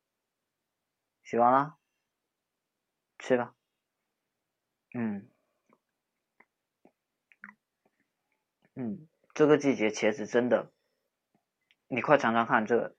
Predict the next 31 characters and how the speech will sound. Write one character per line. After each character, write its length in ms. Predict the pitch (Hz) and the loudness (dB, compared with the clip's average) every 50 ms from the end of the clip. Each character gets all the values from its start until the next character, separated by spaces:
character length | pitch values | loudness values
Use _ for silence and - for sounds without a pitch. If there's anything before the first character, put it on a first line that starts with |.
| _ - | _ -14
挺 160 | - 107 107 | -10 -8 -4
好 140 | 113 101 92 | -4 -4 -6
的。 120 | - - _ _ _ _ _ _ _ _ _ _ _ _ _ _ _ _ _ _ _ _ _ _ _ _ _ _ _ _ _ _ - - - _ - | -8 -14 _ _ _ _ _ _ _ _ _ _ _ _ _ _ _ _ _ _ _ _ _ _ _ _ _ _ _ _ _ _ -18 -18 -8 _ 6
但 320 | - 185 185 170 170 - _ _ _ _ - _ _ _ _ _ _ - - - _ _ _ - _ _ _ - | 6 6 6 4 -2 -8 _ _ _ _ -20 _ _ _ _ _ _ -20 -20 -20 _ _ _ -20 _ _ _ 2
最 240 | - 208 196 151 | 6 8 8 8
大 240 | 139 143 - 151 127 | 8 8 8 8 10
的 120 | 117 110 107 | 8 6 4
功 220 | - 131 131 131 | 2 -2 0 2
劳 160 | 117 95 101 | 2 2 2
是 120 | - - 120 | 0 0 -2
我 120 | 107 92 | -2 -2
的 80 | - 90 | -2 -6
厨 340 | - - - - 95 98 | -10 -10 -12 -8 -6 -6
艺， 200 | 110 110 98 - _ _ _ - - - - - - - _ _ _ - - - | -6 -6 -6 -10 _ _ _ -20 -20 -12 -10 -10 -12 -12 _ _ _ -20 -20 -18
<laughs> 800 | - - - - - - - - _ _ _ _ _ _ _ _ | -18 -18 -18 -20 -20 -20 -20 -20 _ _ _ _ _ _ _ _
没 200 | - 110 110 110 | 0 4 6 6
得 120 | 113 117 113 | 8 6 4
夸， 240 | - - 123 117 120 | 6 8 8 8 8
真 180 | 120 - 127 127 | 8 4 0 2
的 80 | 117 | 0
没 120 | 104 101 92 | 0 0 -2
得 100 | 95 95 | -4 -4
夸。 360 | - - 98 95 - - _ _ _ _ _ _ _ _ _ _ _ _ _ _ _ _ _ _ - | -2 -2 -2 -2 -2 -8 _ _ _ _ _ _ _ _ _ _ _ _ _ _ _ _ _ _ -12
嗯， 280 | 110 113 107 95 90 _ _ _ _ _ _ _ _ _ _ _ _ _ _ _ - - _ _ _ _ _ _ _ _ _ _ _ _ _ _ _ _ _ _ _ _ _ _ _ _ _ _ _ | -10 -8 -8 -8 -10 _ _ _ _ _ _ _ _ _ _ _ _ _ _ _ -20 -20 _ _ _ _ _ _ _ _ _ _ _ _ _ _ _ _ _ _ _ _ _ _ _ _ _ _ _
之 160 | - - 185 185 | -8 -6 -2 2
前 200 | 175 147 147 147 | 2 2 4 6
找 200 | 143 135 139 147 | 6 6 6 6
你 140 | 147 156 | 2 -2
什 200 | 156 - - 113 | -4 -4 -4 -6
么 160 | - - 90 - | -6 -6 -14 -12
事？ 440 | - - - - 165 123 - - | -12 -8 -4 -2 -2 -2 -2 -6